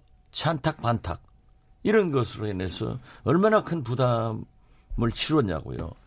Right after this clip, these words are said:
이러한 그 분열되고 갈등이 있는 것은 빨리 체회해서 협치, 화합,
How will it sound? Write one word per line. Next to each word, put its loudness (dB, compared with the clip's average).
이러한 2
그 -8
분열되고 2
갈등이 0
있는 0
것은 -2
빨리 0
체회해서 0
협치, -2
화합, 0